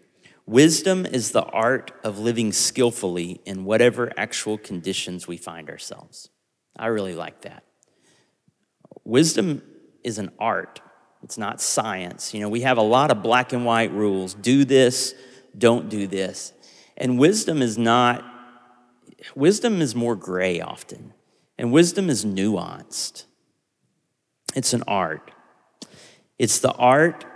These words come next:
of living skillfully. It's not the art of making every right decision,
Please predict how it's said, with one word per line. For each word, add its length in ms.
of 180
living 360
skillfully. 800
It's 140
not 200
the 100
art 280
of 140
making 340
every 300
right 280
decision, 920